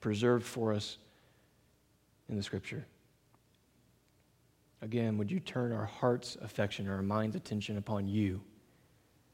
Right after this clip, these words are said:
that we may, after this is over, when this point in time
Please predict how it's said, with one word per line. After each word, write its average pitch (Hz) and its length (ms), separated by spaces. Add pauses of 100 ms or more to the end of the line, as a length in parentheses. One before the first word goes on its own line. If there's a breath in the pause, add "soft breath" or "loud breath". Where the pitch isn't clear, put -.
(440)
that 101 120
we 117 100
may, 110 380 (460 loud breath)
after 113 260
this 117 160
is 117 120
over, 104 380 (920)
when 107 100
this 117 160
point 123 300
in 117 80
time 110 600